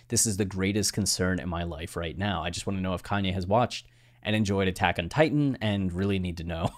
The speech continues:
<laughs> what the answer is. But Britton Dupree here hits me up with this screenshot. So heading over to Kid Cudi Fans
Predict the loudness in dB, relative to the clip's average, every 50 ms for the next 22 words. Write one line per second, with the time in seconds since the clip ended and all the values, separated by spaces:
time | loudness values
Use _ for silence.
0 | -8 -8 -8 2 2 2 2 4 0 -2 -2 -4 -14 -16 2 4 4 6 6 6
1 | 4 4 2 2 0 0 0 -2 0 0 0 0 4 4 4 4 4 4 2 2
2 | 4 6 4 6 6 6 6 6 6 4 2 0 2 2 2 2 2 2 0 -2
3 | -2 0 -2 -2 0 2 4 4 4 2 0 -4 -6 -6 -10 -12 -14 -18 -18 -20
4 | -20 -20 -20 -8 4 6 6 6 8 6 4 6 6 4 4 6 4 6 6 6
5 | 4 4 4 4 4 4 4 4 2 2 2 4 2 2 2 2 2 2 2 2
6 | 2 2 0 0